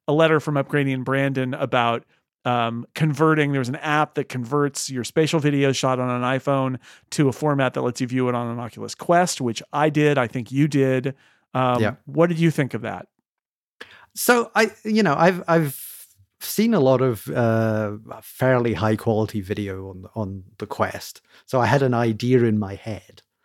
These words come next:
Speaker 2: Um, and I, I first did this and I, I kind of, I did a, you know, just a walkthrough of, uh, my apartment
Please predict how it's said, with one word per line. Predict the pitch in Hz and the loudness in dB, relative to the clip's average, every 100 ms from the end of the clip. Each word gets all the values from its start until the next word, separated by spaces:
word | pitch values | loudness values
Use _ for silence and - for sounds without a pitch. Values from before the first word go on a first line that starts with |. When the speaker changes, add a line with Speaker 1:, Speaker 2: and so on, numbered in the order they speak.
| _ _ - | _ _ -6
Speaker 2:
Um, | 123 113 107 101 101 _ _ _ _ - | 0 2 2 0 -6 _ _ _ _ -2
and | 131 135 131 131 135 131 _ _ _ _ | 2 2 2 0 -2 -6 _ _ _ _
I, | 127 135 - | 2 2 2
I | 139 | 0
first | 143 - 180 190 - | 0 0 0 0 0
did | 156 147 | 2 2
this | - 143 131 - - | 2 2 2 -4 -2
and | 120 | 2
I, | 113 110 107 - | 4 2 0 -4
I | 107 | -6
kind | 98 113 | -4 -4
of, | 98 95 | -6 -6
I | 104 98 | -8 -4
did | 95 110 | -2 -2
a, | 101 92 92 _ _ _ | -2 -4 -10 _ _ _
you | 147 | -2
know, | 139 | 0
just | 165 127 | 0 0
a | |
walkthrough | 110 123 - - 120 117 110 107 - | 4 4 4 -2 0 2 2 0 -2
of, | 101 98 95 - - | -2 -4 -8 -18 -12
uh, | 110 101 95 95 95 107 | -8 -6 -6 -8 -10 -10
my | 113 92 | -8 -8
apartment | 90 - 135 139 147 139 135 | -10 -4 0 0 0 -2 -4